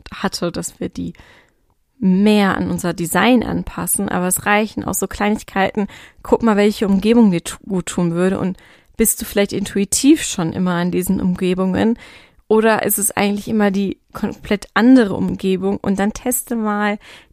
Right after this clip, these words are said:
die Umgebung aus, die dir wirklich gut tun würde und guck mal,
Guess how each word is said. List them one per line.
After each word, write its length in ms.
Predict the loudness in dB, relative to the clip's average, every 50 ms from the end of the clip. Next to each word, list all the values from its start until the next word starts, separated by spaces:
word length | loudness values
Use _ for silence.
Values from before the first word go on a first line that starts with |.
| _ 0
die 180 | 2 2 4 4
Umgebung 440 | 2 2 2 2 2 2 2 0
aus, 240 | 0 0 0 0 0
die 100 | -2 0
dir 200 | 0 0 0 0
wirklich 300 | 0 -2 -2 -2 -6 -6
gut 220 | -4 -4 -4 -4 -4
tun 340 | -2 -2 -2 -2 -2 -4
würde 240 | -4 -6 -6 -4 -6
und 80 | -6 -2
guck 220 | -2 -2 -2 -2
mal, 280 | -4 -4 -4 -4 -4